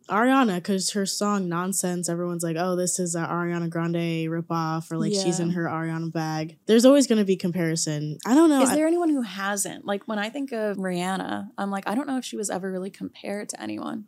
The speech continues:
Speaker 1: That's a good point. I don't think so either. Well, Beyonce in the beginning, like, the very beginning,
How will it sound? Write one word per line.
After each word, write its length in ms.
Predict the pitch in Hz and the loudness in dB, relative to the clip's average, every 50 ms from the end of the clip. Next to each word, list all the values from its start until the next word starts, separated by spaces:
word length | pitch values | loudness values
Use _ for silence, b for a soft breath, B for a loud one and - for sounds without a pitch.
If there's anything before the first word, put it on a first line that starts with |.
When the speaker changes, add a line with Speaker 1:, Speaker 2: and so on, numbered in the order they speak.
| _ | _
Speaker 1:
That's 220 | - - - - - | -20 -18 -14 -14 -8
a 40 | |
good 220 | 170 185 175 165 - | -4 -4 -4 -4 -4
point. 340 | - 170 170 160 139 - 170 | -6 -4 -4 -4 -6 -6 -4
I 60 | 175 | -4
don't 200 | 185 190 185 165 | -2 -4 -2 -2
think 260 | 190 185 185 175 170 | -2 -2 -2 -4 -4
so 200 | - 180 170 165 | -4 -2 -2 0
either. 500 | 170 180 180 170 165 160 160 165 170 165 _ _ | 0 0 0 -2 -2 -2 -4 -4 -6 -8 _ _
Well, 340 | - 208 214 214 208 196 202 - | 4 6 6 6 6 4 2 2
Beyonce 560 | 185 175 180 185 180 - 160 151 151 156 160 - _ _ _ _ _ _ _ _ _ _ _ - b b b b b b - | 2 2 2 0 -2 -2 -4 -4 -4 -4 -6 -8 _ _ _ _ _ _ _ _ _ _ _ -20 b b b b b b -4
in 100 | - 190 | 0 0
the 80 | 190 | 2
beginning, 360 | 175 180 165 170 165 160 147 147 | 2 2 2 2 -2 -2 0 0
like, 140 | 170 180 | 0 0
the 80 | - 185 | 0 0
very 260 | 165 175 175 175 170 170 | 0 0 2 2 2 2
beginning, 540 | 170 170 165 165 165 165 170 175 175 175 | 0 0 0 -2 -2 -2 -2 -2 -4 -6